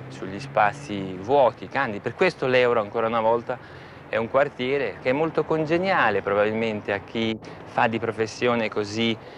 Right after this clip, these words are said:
il rappresentatore di immagini. Non per niente, infatti, in questo quartiere ho girato moltissimi,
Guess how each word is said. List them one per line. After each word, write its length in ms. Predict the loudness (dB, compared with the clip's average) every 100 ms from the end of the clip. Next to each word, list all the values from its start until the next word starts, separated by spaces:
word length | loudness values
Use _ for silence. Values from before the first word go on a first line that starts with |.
| -8
il 140 | 0 4
rappresentatore 880 | 4 2 2 2 2 -2 2 2
di 80 | 2
immagini. 600 | -2 2 2 0 -4 -10 -12 -18 -20 -20 -8
Non 140 | -6 0
per 140 | 2
niente, 300 | 2 0 -2
infatti, 320 | -2 -2 -2
in 60 | -4
questo 260 | -2 -2
quartiere 680 | 0 -2 0 0 2 2 0 -2 -12 -20 -18 -20 -20 -20 -20 -20 -20 -8
ho 100 | -4 2
girato 320 | 4 2 0
moltissimi, 920 | -2 -4 -4 -4 -6 -6 -4 -4 -6